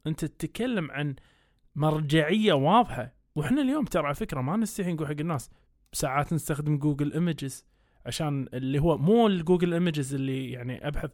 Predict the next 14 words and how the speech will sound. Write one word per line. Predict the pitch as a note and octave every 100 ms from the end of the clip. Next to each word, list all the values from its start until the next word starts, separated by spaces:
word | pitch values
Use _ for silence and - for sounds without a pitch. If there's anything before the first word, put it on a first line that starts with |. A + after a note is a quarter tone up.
| D#3
بجوجل | D3+ D3 D3
إيميج | D#3+ C3 B2+
وبس، | B2 D3+ - - - - - - _ _
أستخدم | - - A#3 A3 G#3 F3
ريفرس | D#3 D#3+ G#3 - -
سيرش | F#3+ - - -
اللي | - C#3
هو | D#3
ت-، | - - B2
تحط، | C#3 E3 G#3 - - -
تصور | - F#3+ G3 E3+ C#3 -
ال-، | C3+ C3+ B2 A#2+ A2+ G#2 B2 A#2+ A#2
الطفح | - F3+ - D#3
الجلدي | C3 B2+ F3+ G#3 D#3 F#3 D4+